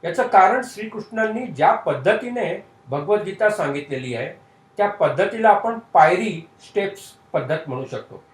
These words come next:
पायरी म्हणजे एका अध्यायाकडून दुसऱ्या अध्यायाकडे, त्याचं ज्ञान घेतल्यानंतर तिसऱ्या अध्यायाकडे,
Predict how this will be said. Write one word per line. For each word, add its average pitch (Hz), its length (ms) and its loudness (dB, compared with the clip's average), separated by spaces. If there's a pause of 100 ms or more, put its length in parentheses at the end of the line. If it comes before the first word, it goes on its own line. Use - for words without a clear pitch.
(200)
पायरी 180 260 0
म्हणजे 202 400 -2 (1400)
एका 180 320 4
अध्यायाकडून 208 760 6 (220)
दुसऱ्या 143 460 0
अध्यायाकडे, 185 600 0 (680)
त्याचं 160 240 0
ज्ञान 185 340 0
घेतल्यानंतर 180 640 -2
तिसऱ्या 165 580 -4
अध्यायाकडे, 180 560 0